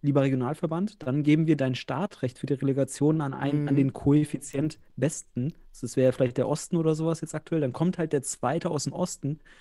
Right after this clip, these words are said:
Speaker 1: Das wäre aktuell, glaub ich, Carl Zeiss Jena. Würde mit in die Relega-, äh, Relegation kommen und würde dort, dort dann halt in der entsprechenden Gruppe spielen, ja,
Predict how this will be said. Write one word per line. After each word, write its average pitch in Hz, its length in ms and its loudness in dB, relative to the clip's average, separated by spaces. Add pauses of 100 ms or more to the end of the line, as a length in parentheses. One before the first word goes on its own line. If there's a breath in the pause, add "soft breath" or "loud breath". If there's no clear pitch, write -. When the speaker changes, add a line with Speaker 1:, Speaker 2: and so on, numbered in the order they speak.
(120 soft breath)
Speaker 1:
Das 127 160 -10
wäre 139 100 -2
aktuell, 139 300 -2
glaub 131 160 -2
ich, 127 180 -6 (540 soft breath)
Carl 143 200 0
Zeiss 131 280 0
Jena. 151 320 2 (320 soft breath)
Würde 151 220 6
mit 170 220 4
in 165 120 2
die 147 80 -2
Relega-, 139 360 -2
äh, 135 100 -2
Relegation 139 680 2
kommen 131 320 -2 (240 soft breath)
und 131 180 -2
würde 143 160 2
dort, 151 300 0
dort 151 260 2
dann 156 220 -2
halt 156 360 0
in 160 160 4
der 175 280 4
entsprechenden 165 680 0
Gruppe 175 460 0 (880)
spielen, 143 680 2 (180)
ja, 127 240 -4